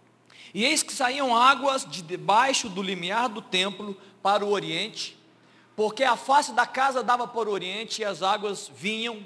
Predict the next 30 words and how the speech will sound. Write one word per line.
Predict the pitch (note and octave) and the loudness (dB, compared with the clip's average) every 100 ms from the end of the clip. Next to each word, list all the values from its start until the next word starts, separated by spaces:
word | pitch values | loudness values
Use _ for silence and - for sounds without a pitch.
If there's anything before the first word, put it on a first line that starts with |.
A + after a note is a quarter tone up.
| C#3+ | -14
de | F3 | -8
baixo, | D#3+ F#3 - - - - _ _ _ _ _ _ C#3+ | 2 2 0 -8 -14 -20 _ _ _ _ _ _ -8
do | E3 | -2
lado | F3 A3 A3 A#3 F3+ | 2 2 2 -4 -12
direito | E3 F3 F#3+ A#3+ G3+ G3+ | -8 -2 0 0 -4 -8
da | F3+ | -6
casa, | E3+ F#3 G3 G#3+ F#3+ A3 - | -4 0 2 0 -2 -8 -8
do | D#3 E3+ | -10 -2
lado | F#3+ G3+ F#3 | 0 -2 -6
sul | - - G#3 | -12 -10 -10
do | F3+ | -4
altar. | F3 E3 C#3+ G2+ - - _ _ _ _ _ _ _ _ _ _ _ _ - | -4 -4 -8 -10 -14 -20 _ _ _ _ _ _ _ _ _ _ _ _ 0
Ele | C#4 | 0
me | D4+ | 0
levou | C#4+ C4+ D4+ D4 | 0 2 2 2
pela | C4 A#3+ | 2 2
porta | - C#4 C#4 | 4 2 2
do | G#3 G#3 | -4 -4
norte, | G#3 C4 C4+ C4 | -2 0 0 -4
me | A3 | -10
fez | - B3+ A#3+ | -8 -6 -6
dar | E3+ A3+ A#3 | -2 0 0
uma | A#3 G3 | -2 -6
volta | C#3+ G#3+ C#4 C#4+ B3+ | -2 2 4 4 0
por | - F#3 | -6 -14
fora | - G#3 B3 G#3+ | -6 -2 0 0
até | - G3+ | -2 -4
a | |
porta | F#3+ A#3 C#4 C4 | -2 0 0 -2
exterior, | - G3 D#3+ D3+ F3 G#3 | -6 -6 -4 -4 -6 -8